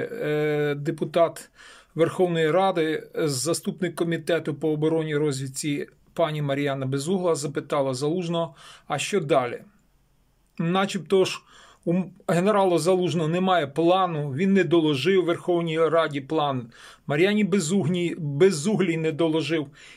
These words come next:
І піднявся дикий шум. Як Мар'яна Безугла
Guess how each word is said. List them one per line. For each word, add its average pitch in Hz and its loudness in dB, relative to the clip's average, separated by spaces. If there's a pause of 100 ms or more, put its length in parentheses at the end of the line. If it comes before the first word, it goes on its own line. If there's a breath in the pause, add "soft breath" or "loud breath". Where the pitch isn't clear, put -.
(100)
І 147 -2
піднявся 202 0
дикий 165 -4
шум. 123 -6
Як 175 0
Мар'яна 143 0
Безугла 143 0